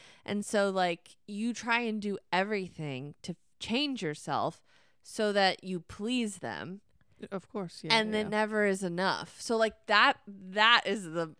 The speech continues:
Speaker 1: culty mentality where it's like,
Speaker 2: Right.
Speaker 1: you know, it's not, like, freedom of expression or, like, "What do you like to sing and do?" It's, and, like, p-, roles you like to play. It's like, "No, no, no, this is exactly who you are. And if you don't do exactly what I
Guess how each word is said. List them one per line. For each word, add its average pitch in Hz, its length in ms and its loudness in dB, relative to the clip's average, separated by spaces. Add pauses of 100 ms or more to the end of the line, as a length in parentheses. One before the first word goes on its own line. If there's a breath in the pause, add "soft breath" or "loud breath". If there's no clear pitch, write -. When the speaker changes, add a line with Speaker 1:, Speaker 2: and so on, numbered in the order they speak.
Speaker 1:
culty 165 400 -2
mentality 131 800 -4
where 175 180 -2
it's 160 200 -6
like, 127 260 0
Speaker 2:
Right. 165 260 0 (480 loud breath)
Speaker 1:
you 247 120 0
know, 190 180 4
it's 190 200 0
not, 208 220 2
like, 180 140 -2
freedom 196 420 0
of 170 180 2
expression 170 760 0
or, 160 140 0
like, 156 340 0
"What 247 160 4
do 285 60 2
you 285 180 2
like 254 320 4
to 233 160 -6
sing 170 380 -2
and 165 160 -4
do?" 156 280 2
It's, 190 380 -4 (120)
and, 175 220 -6
like, 156 200 -2 (280)
p-, - 60 -14 (120)
roles 190 300 4
you 180 80 0
like 170 140 0
to - 80 -20
play. 165 160 -2
It's 147 100 -6
like, 143 160 -4 (560 soft breath)
"No, 240 300 2
no, 240 100 0
no, 208 160 0
this 196 240 -2
is 190 100 -12
exactly 175 500 -2
who 196 80 0
you 160 200 0
are. 160 220 2
And 214 120 0
if 170 160 -6
you 175 80 -4
don't 170 400 0
do 165 140 0
exactly 156 680 -2
what 156 180 0
I 143 300 -2